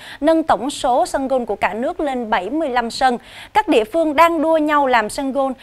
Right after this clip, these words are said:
nên hàng trăm sân golf khác dự kiến sẽ hoạt động trong những năm tới. Và theo các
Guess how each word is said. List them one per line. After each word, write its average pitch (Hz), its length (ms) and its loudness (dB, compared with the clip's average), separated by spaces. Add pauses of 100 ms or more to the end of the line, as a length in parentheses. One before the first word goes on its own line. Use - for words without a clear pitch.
(140)
nên 320 200 6
hàng 233 220 -2
trăm 302 200 2
sân 294 200 -2
golf 269 180 -2
khác 349 200 -4
dự 226 160 0
kiến 247 240 -4
sẽ 254 160 0
hoạt 240 260 -2
động 196 240 -6
trong 240 300 -2
những 196 180 -8
năm 240 160 -4
tới. 233 360 2 (420)
Và 254 140 8
theo 294 160 2
các 392 160 0